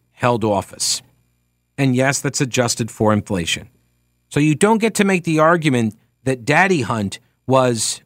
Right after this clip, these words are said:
the education governor and the legislature hates public education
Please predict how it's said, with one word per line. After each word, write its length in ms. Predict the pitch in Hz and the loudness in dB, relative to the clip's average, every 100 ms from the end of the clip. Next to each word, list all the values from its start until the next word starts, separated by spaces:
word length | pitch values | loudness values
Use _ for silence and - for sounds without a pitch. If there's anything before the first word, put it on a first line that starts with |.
| - | -12
the 540 | 131 139 127 117 110 - _ | 0 2 2 0 -2 -6 _
education 600 | 151 147 147 156 - 139 | -2 -2 -2 -2 0 -2
governor 580 | 104 131 143 165 175 196 _ _ | 0 2 2 2 0 -2 _ _
and 100 | 131 | -2
the 80 | 131 | 0
legislature 640 | 120 139 143 143 135 131 | 2 0 0 -2 -2 -2
hates 400 | 98 143 151 - | -4 -4 -4 -4
public 320 | - 175 180 180 | -2 0 0 0
education 600 | 175 175 196 - 196 | -4 -2 -2 0 0